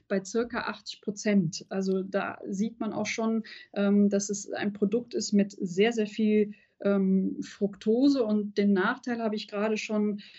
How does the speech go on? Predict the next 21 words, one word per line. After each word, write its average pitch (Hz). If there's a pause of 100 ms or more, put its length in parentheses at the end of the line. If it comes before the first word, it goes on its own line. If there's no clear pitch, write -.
(220)
noch 202
mal 196
angesprochen. 269 (280)
Das 202
heißt, 202
äh, - (120)
es 202
kann 214
zur 208
Blutfetterhöhung 214
kommen, 208
das 202
Gewicht 208
kann 202
hochgehen, 208 (300)
ähm, 196
metabolisches 202
Syndrom 202
sind 214
ein 208
Thema. 208